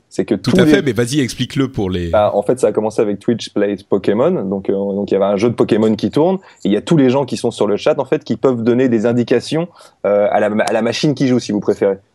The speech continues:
Speaker 1: Donc, donc qui joue le joueur en fait, mais c'est l'ensemble du chat qui joue. Donc du coup, quand quelqu'un file un ordre, un autre file un autre derrière, un autre ordre derrière, et cetera, machin, il y a certains ordres qui passent ou qui s'annulent, et cetera. Et donc on progresse dans le jeu comme ça. Ça veut dire qu'on
Speaker 2: Et
Speaker 1: a
Speaker 2: donc
Speaker 1: deux
Speaker 2: les ordres, généralement, c'est à peu près les boutons et les touches et
Speaker 1: Tout à
Speaker 2: les
Speaker 1: fait.
Speaker 2: directions, quoi.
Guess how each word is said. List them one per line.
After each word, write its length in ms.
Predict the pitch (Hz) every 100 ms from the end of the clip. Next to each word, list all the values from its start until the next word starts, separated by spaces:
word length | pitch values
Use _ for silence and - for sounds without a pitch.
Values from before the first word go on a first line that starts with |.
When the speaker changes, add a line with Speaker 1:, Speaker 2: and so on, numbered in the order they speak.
| -
Speaker 1:
Donc, 140 | 104 -
donc 220 | 110 104
qui 120 | -
joue 180 | 113 165
le 120 | 156
joueur 260 | 127 127 123
en 60 | 104
fait, 160 | 120
mais 100 | 107
c'est 220 | 107 127 -
l'ensemble 580 | 127 147 170 - 190 139
du 120 | 113 -
chat 160 | 120 107
qui 160 | - 98
joue. 160 | 98 - - _
Donc 120 | 104 110
du 100 | 107
coup, 80 |
quand 160 | 160 127 -
quelqu'un 320 | 127 127 127
file 160 | 127 113
un 100 | 127
ordre, 220 | 127 107
un 60 |
autre 120 | 120 120
file 120 | 113
un 40 | 113
autre 100 | 110
derrière, 280 | 104 107
un 80 | 90
autre 180 | 107 -
ordre 140 | 107 104
derrière, 260 | 101 107
et 80 | 101
cetera, 260 | 92 - 95
machin, 240 | 95 165
il 40 |
y 20 | 120
a 40 |
certains 300 | 107 - 113
ordres 180 | 120 110
qui 140 | 110
passent 240 | - 131 113
ou 60 |
qui 100 | 98
s'annulent, 360 | 101 104 113 110
et 80 | 98
cetera. 340 | 104 104 151 - - _
Et 80 | 110
donc 120 | 113
on 80 | 117
progresse 280 | 117 127 175
dans 100 | 135
le 80 | 127
jeu 140 | 170
comme 160 | 175 135
ça. 180 | 113 - _ -
Ça 80 |
veut 60 | 117
dire 120 | 139
qu'on 80 | 131
Speaker 2:
Et 40 | 127
Speaker 1:
a 20 |
Speaker 2:
donc 80 | 123
Speaker 1:
deux 60 | 160
Speaker 2:
les 200 | 127 165
ordres, 300 | 190 139 123
généralement, 580 | 131 127 123 127 151
c'est 460 | 170 - 127 143 147
à 100 | 117
peu 200 | 113 123
près 420 | - - 135 135 123
les 160 | 107
boutons 440 | 107 117 - 131 127
et 40 |
les 140 | 110
touches 400 | 110 - 139 131
et 80 | 104
Speaker 1:
Tout 100 | 95 95
à 20 |
Speaker 2:
les 60 | 95
Speaker 1:
fait. 60 |
Speaker 2:
directions, 420 | 107 104 - 80
quoi. 180 | 71 -